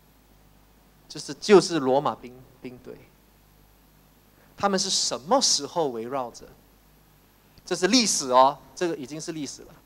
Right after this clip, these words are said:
他们是在逾越节的时候，Passover，逾越节不是很重要的一个节期吗？从北部、南部耶路-，呃，以色列全，呃，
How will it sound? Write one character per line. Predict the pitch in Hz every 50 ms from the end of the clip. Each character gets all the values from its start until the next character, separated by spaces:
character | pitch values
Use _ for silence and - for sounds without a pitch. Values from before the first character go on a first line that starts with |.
| _ _ - - - - - - - - _ _
他 | - - - 285 -
们 | - 151 143
是 | 143 156
在 | 139 - 151 135 123 - - - - - - - - _ _ _ _ _
逾 | 113 110 117 120 127 139 156 156 156 170
越 | 175 156 135
节 | 135 - - 120 107 107 110
的 | 113
时 | 104 - - 110
候， | 107 113 - - - _ _ _ _ _ _ _ - - -
Passover， | - 147 143 143 - - - 139 131 131 135 127 123 120 107 - - - - _ _ _ _ _ _
逾 | - 143 185 226 254
越 | 269 214
节 | - 190 - 143 143
不 | 143 165
是 | 160 - 180
很 | 165 131 120
重 | 117 - 160 151 143
要 | 147 139 131
的 | 127 123
一 | 120
个 | 139 131
节 | - - 120 123
期 | 120 - - 160
吗？ | 151 147 135 131 123 - - - - - - - - - _ _ _ _
从 | - - - 139 139 165 190 190
北 | - 156 135 123 120 120
部、 | - - - 214 208 185 147 131 - - - - - - - - 120
南 | 117 117 113 117 123 147 160
部 | 160 - - 190 175 139 120 98 - - - - - -
耶 | 151 147 151 151 151
路-， | 151 151 143 139 -
呃， | 147 131 123 117
以 | - 151 131 123
色 | 120 - - 165
列 | 165 165 160 147 127 120 - - - -
全， | - - - - - - - - 127 127 127 127 131 139 143 151 160 160 156 - - - - - - -
呃， | 127 117 113 110 - -